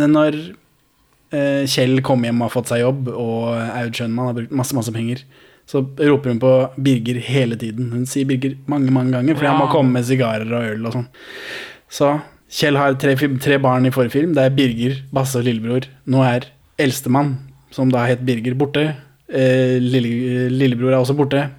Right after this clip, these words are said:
Speaker 1: Basse er igjen, men han har fått navnet til Birger da, som en hyllest til sin avdøde s-, storebror eller noe sånt, jeg vet ikke.
Speaker 2: Ja, men, eh,
Speaker 1: Men det er bare en film her, så vi trenger egentlig ikke å tenke på det. Men det må
Speaker 2: Nei.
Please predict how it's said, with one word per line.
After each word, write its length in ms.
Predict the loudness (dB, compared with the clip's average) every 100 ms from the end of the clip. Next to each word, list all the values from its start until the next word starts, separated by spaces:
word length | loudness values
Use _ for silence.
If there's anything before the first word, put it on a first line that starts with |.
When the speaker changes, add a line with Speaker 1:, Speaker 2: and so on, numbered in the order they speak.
| _ _ -6
Speaker 1:
Basse 320 | -2 0 0
er 140 | 2 4
igjen, 140 | 4
men 80 | 4
han 80 | 2
har 80 | 2
fått 140 | 2
navnet 240 | 2 2 0
til 140 | 0
Birger 180 | 2 0
da, 60 | 0
som 140 | 0
en 80 | 2
hyllest 380 | 0 0 -2 -2
til 80 | -4
sin 320 | -2 -2 -2 -2
avdøde 840 | -4 -8 -6 -8 -8 -8 -8 -8
s-, 180 | -8 -10 -8 -10 -10 -12 -8
storebror 340 | -8 0 0
eller 140 | 0 -2
noe 80 |
sånt, 160 | 0 0
jeg 80 | -2
vet 100 | -4
ikke. 160 | -6 -8 -10 -12 -6
Speaker 2:
Ja, 140 | -4 -4 -8
men, 320 | -8 -10 -10 -10
eh, 160 | -6
Speaker 1:
Men 160 | 0 2
det 60 | 4
er 20 | 2
bare 80 |
en 80 | 2
film 160 | 4 4
her, 160 | 2 -4 -14
så 160 | -2 0
vi 80 | 0
trenger 320 | -4 -8 -6
egentlig 240 | -8 -6 -8
ikke 80 | -8
å 20 |
tenke 160 | -10 -10
på 80 | -8
det. 80 | -4
Men 80 |
det 140 | 0
må 80 |
Speaker 2:
Nei. 20 | 0